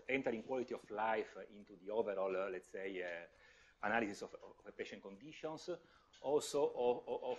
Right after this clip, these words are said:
of, uh, having a better economic case. I mean, wh-, wh-, if you want to start pims two, is to make these machines less expensive.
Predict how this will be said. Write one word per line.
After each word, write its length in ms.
of, 60
uh, 80
having 240
a 60
better 340
economic 460
case. 360
I 40
mean, 200
wh-, 60
wh-, 160
if 120
you 60
want 120
to 80
start 400
pims 300
two, 280
is 120
to 100
make 220
these 160
machines 500
less 160
expensive. 500